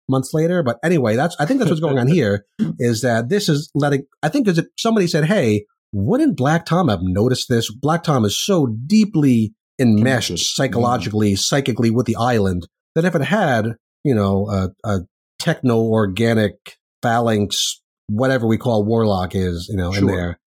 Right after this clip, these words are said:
Speaker 1: he would have picked up on it and I think, I think this is just saying, well,
Speaker 2: This is an
Speaker 1: yeah, he
Speaker 2: acknowledgement,
Speaker 1: kinda
Speaker 2: yeah.
Speaker 1: knew
Speaker 2: And he's cool
Speaker 1: it
Speaker 2: with it.
Speaker 1: was affecting him.
Speaker 2: Yeah, and he's cool with it.
Speaker 1: Right. He, he's cool with it, and he's not about to hunt it down, whether that's Warlock himself doing something to placate him and hide himself,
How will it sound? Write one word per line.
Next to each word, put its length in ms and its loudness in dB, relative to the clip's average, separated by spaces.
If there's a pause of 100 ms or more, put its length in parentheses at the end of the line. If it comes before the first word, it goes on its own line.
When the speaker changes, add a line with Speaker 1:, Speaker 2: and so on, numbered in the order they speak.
Speaker 1:
he 80 4
would 160 4
have 100 -6
picked 200 -2
up 160 -2
on 180 -2
it 140 -6 (460)
and 180 0
I 60 2
think, 180 -4
I 60 0
think 140 0
this 120 4
is 80 0
just 240 -2
saying, 340 0
well, 340 0
Speaker 2:
This 180 -2
is 60 -2
an 80 4
Speaker 1:
yeah, 80 4
he 60 0
Speaker 2:
acknowledgement, 340 0 (340)
Speaker 1:
kinda 60 2
Speaker 2:
yeah. 140 4
Speaker 1:
knew 500 4 (120)
Speaker 2:
And 120 2
he's 100 0
cool 220 -2
Speaker 1:
it 40 4
Speaker 2:
with 60 0
it. 40 -2
Speaker 1:
was 160 0
affecting 400 -2
him. 120 -18 (220)
Speaker 2:
Yeah, 160 -4 (120)
and 80 -2
he's 120 -4
cool 220 -8
with 120 -14
it. 120 -18 (260)
Speaker 1:
Right. 220 -2
He, 120 4
he's 220 4
cool 220 0
with 140 -2
it, 140 -2
and 140 2
he's 200 0
not 380 2 (260)
about 320 -2
to 60 -4
hunt 220 -2
it 80 -8
down, 260 -2
whether 220 2
that's 360 0
Warlock 600 0
himself 560 0 (380)
doing 400 2
something 480 0
to 80 -4
placate 500 0
him 100 0
and 80 0
hide 200 0
himself, 460 -2